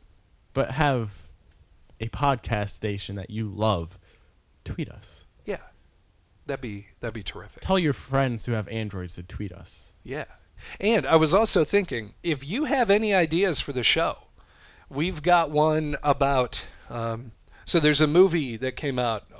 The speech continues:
Speaker 2: a while ago called Unbreakable.
Speaker 1: Ooh.
Speaker 2: It was about superheroes who just can never, can never be broken.
Speaker 1: Mm-hmm.
Speaker 2: Um,
Speaker 1: Is that
Speaker 2: and
Speaker 1: an M. Night Shyamalan movie?
Speaker 2: I, I don't know. It might be. I don't know. Uh, Bruce Willis is in it?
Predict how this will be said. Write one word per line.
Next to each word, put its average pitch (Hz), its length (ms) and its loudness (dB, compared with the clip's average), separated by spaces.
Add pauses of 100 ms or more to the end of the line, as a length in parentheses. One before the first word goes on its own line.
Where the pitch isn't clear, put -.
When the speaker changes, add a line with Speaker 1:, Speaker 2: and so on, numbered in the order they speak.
Speaker 2:
a 127 140 -4
while 127 340 0
ago 113 300 -8
called 117 360 -6
Unbreakable. 127 800 -6 (340)
Speaker 1:
Ooh. 165 160 -10 (340)
Speaker 2:
It 135 60 -8
was 123 140 -2
about 123 280 -2
superheroes 117 800 -4
who 113 100 -8
just 107 260 -6
can 110 160 -12
never, 107 400 -8 (540)
can 131 120 -6
never 127 160 -2
be 135 120 -6
broken. 156 360 2 (400)
Speaker 1:
Mm-hmm. 120 600 -6
Speaker 2:
Um, 107 680 -4 (300)
Speaker 1:
Is 131 260 2
that 160 220 2
Speaker 2:
and 113 140 -6
Speaker 1:
an 107 60 -10
M. 117 100 -6
Night 107 180 -6
Shyamalan 120 480 -8
movie? 139 380 -10
Speaker 2:
I, 117 420 -4
I 101 40 -2
don't 98 160 -6
know. 110 220 -8
It 101 160 -12
might 104 180 -10
be. 92 220 -12 (680)
I 117 60 -8
don't 110 120 -6
know. 107 140 -6
Uh, 107 160 -10
Bruce 147 280 -6
Willis 131 300 -4
is 165 140 -8
in 185 100 -8
it? 226 120 -12